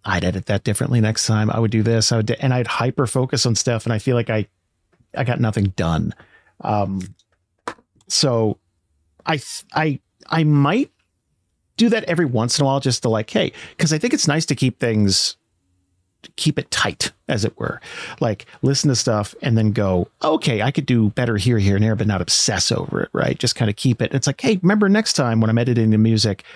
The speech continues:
take it down a couple of decibels and then do this for the," you know, little things like that, but not obsess over it.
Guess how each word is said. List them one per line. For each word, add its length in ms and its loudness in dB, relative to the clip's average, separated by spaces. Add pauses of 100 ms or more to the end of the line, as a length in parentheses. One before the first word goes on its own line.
(220)
take 180 0
it 40 -2
down 160 2
a 40 2
couple 240 -2
of 60 -2
decibels 440 0
and 80 4
then 140 4
do 160 -2
this 260 0
for 140 -2
the," 180 0
you 80 2
know, 220 0
little 160 4
things 220 0
like 140 -2
that, 320 -2
but 200 0 (140)
not 260 -2
obsess 480 -2
over 240 -4
it. 140 -6